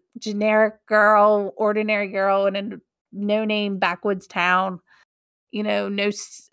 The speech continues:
nothing really identifying. That way people can, if we do decide to, like, put it on, like, Tumblr or Wattpad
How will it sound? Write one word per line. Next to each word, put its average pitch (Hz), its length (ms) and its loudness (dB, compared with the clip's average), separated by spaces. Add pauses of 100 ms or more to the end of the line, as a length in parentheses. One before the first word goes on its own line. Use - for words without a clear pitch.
nothing 208 880 0 (100)
really 202 640 2 (1200)
identifying. 196 800 2
That 196 160 0
way 208 120 2
people 208 360 -2
can, 208 420 -2
if 196 240 -6
we 220 140 2
do 247 280 4
decide 214 460 2
to, 196 200 -2
like, 190 300 -4
put 202 140 -2
it 196 120 0
on, 196 140 0
like, 196 220 -6
Tumblr 185 800 0
or 190 600 0
Wattpad 190 800 0